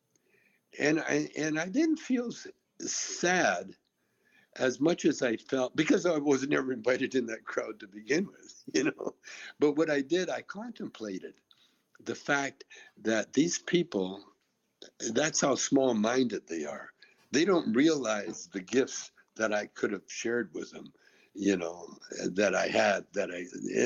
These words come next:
and, and now that I, <laughs> that I am, uh, you know, world-renowned, famous in that, you know,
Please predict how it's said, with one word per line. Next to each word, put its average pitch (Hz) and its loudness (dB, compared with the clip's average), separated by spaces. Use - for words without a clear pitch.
and, 135 4
and 127 2
now 135 0
that 117 2
I, 107 0
<laughs> - -20
that 151 -2
I 131 -2
am, 139 -6
uh, 113 -6
you 131 2
know, 107 0
world-renowned, 113 0
famous 117 -2
in 101 -6
that, 107 -8
you 110 -16
know, 110 -20